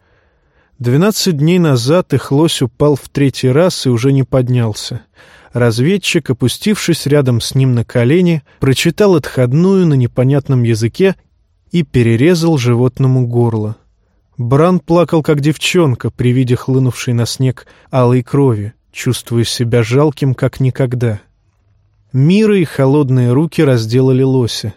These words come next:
Бран твердил себе, что не станет есть мёртвого друга, но в конце концов поел, даже дважды. Один раз как человек, другой в шкуре лета.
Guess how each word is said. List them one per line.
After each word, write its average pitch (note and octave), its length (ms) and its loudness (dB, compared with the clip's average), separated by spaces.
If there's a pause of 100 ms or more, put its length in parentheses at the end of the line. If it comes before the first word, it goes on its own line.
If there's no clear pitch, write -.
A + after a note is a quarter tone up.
(340)
Бран D3 460 2
твердил D3+ 520 2
себе, E3 380 0
что - 240 -2
не D#3 140 2
станет F#3 460 -2
есть C#3+ 360 -2
мёртвого C3+ 560 0
друга, B2+ 460 -2 (400)
но B2 100 0
в - 80 -6
конце C3 320 -2
концов B2 460 -2
поел, B2 580 0 (460)
даже B2 300 2
дважды. C#3 560 0 (600)
Один B2 440 0
раз B2 240 0
как - 200 -6
человек, A2+ 800 -4 (400)
другой A#2+ 640 0
в - 60 -20
шкуре C#3 420 -2
лета. A#2 460 -2